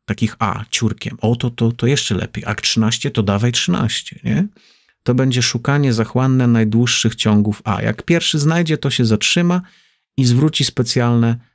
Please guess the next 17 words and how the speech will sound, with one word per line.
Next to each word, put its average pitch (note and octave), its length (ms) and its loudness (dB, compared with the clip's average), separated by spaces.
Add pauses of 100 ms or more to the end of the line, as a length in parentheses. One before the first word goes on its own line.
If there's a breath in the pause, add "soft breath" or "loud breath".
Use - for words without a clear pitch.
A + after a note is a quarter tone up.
takie - 440 0 (260)
odpowiedzi, A#2 840 0 (280)
czy - 140 0
znalazł, G2+ 460 2
czy - 140 0
nie, C3 160 4
do B2 140 0
zmiennej A2+ 460 4
znalezione. G2+ 680 0 (380 soft breath)
No G#3+ 60 4
i G#3+ 40 4
ja F#3+ 120 2
tu D#3+ 100 -2
sobie B2 280 2
tą A2+ 200 2
znalezione G#2+ 640 2
później G2 480 0